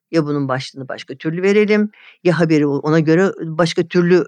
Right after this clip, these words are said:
yazalım. Yani o hassasiyetleri dikkate alarak yazalım. Şimdi bütün bunlardan haberdar olmadan sabah mekanik bir şekilde Zoom üzerinden, Teams üzerinden bir toplantı yapıp hadi da-, dağılalım. Kimimiz Ankara'dan, kimimiz İstanbul'dan, kimimiz olduğu yerden bu gazeteyi yapalım. Böyle bir gazete yapılamaz.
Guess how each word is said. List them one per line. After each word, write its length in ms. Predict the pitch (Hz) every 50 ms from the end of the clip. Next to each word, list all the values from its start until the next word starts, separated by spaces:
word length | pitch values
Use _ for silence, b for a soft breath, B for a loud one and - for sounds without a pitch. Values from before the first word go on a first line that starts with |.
| -
yazalım. 540 | 143 170 175 165 180 180 165 156 156 160 160
Yani 260 | 156 160 151 156 156
o 200 | 151 - - 196
hassasiyetleri 840 | 190 - 196 180 - - 175 170 165 170 170 165 170 - 165 156 147
dikkate 340 | 147 139 - 165 160 - 190
alarak 320 | 170 147 139 127 131 131
yazalım. 280 | 117 123 135 107 85 139
Şimdi 180 | - 185 185 190
bütün 220 | - 285 311 320
bunlardan 340 | 285 233 214 196 180 170 165
haberdar 520 | 160 170 165 175 165 165 160 170 165 170
olmadan 420 | 175 196 196 165 139 139 127 127 143
sabah 320 | - - 180 175 165 160
mekanik 440 | 165 147 143 - - 160 202 214 -
bir 60 | 160
şekilde 320 | - 143 139 - - 135
Zoom 260 | 139 139 165 190 196 180
üzerinden, 420 | 156 147 139 135 127 120 104 131
Teams 300 | 135 - 196 196 190 -
üzerinden 460 | 151 147 151 139 139 135 123 127 139
bir 80 | 160 -
toplantı 520 | - 160 151 - 156 156 165 165 165 -
yapıp 180 | 151 135 _ _ -
hadi 200 | 185 175 165 -
da-, 180 | - - 156
dağılalım. 440 | 165 165 170 175 185 190 160 147 127 B B B B B B B B -
Kimimiz 300 | - 190 180 180 160 170
Ankara'dan, 460 | 165 170 165 165 165 151 143 110 135
kimimiz 320 | 135 - 175 175 170 160
İstanbul'dan, 560 | 156 143 - - 165 156 156 143 135 131 127 139
kimimiz 320 | - - 170 165 160 165
olduğu 240 | 160 151 151 147 160
yerden 420 | 160 156 151 147 147 147 139 135
bu 180 | 143 147 147 156
gazeteyi 440 | 165 156 143 170 165 - 160 147 143
yapalım. 400 | 139 135 - 156 156 165 160 165
Böyle 220 | 208 240 285 262
bir 140 | 254 214 160
gazete 380 | 151 180 185 240 233 - 220
yapılamaz. 760 | 196 151 143 139 - 151 165 214 202 139 - - - - -